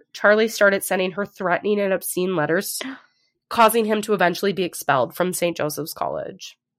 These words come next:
Speaker 2: Wow, that's
Speaker 1: Yeah.
Speaker 2: extreme.
Speaker 1: Right? I think he's exhibiting some pretty, like, he's,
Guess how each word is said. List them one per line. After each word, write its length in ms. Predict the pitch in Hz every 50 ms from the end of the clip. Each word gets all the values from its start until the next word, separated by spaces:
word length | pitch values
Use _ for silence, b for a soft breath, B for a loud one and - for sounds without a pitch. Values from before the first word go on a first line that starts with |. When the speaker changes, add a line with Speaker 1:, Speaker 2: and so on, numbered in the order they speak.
| _ _ _ _
Speaker 2:
Wow, 840 | 196 175 175 175 165 165 202 285 330 294 233 196 170 160 160 160 160
that's 240 | 156 170 170 - -
Speaker 1:
Yeah. 60 | -
Speaker 2:
extreme. 800 | 185 - - - - 202 185 180 180 190 202 220 240 269 294 277 b b b b _ _ -
Speaker 1:
Right? 340 | - 123 123 180 254 262 - _ _ _ _ _ _ _ _ b b b b b b b b b
I 60 | 254
think 360 | 254 - 330 370 381 339 - - _ _ - B B B B B B B _ _ - _
he's 240 | - - - 240 214
exhibiting 520 | 240 196 202 196 233 214 240 240 247 233 214
some 220 | - 202 208 202
pretty, 540 | 208 - - - 202 196 196 190 190 180 - -
like, 160 | 202 175 -
he's, 220 | - 233 208 -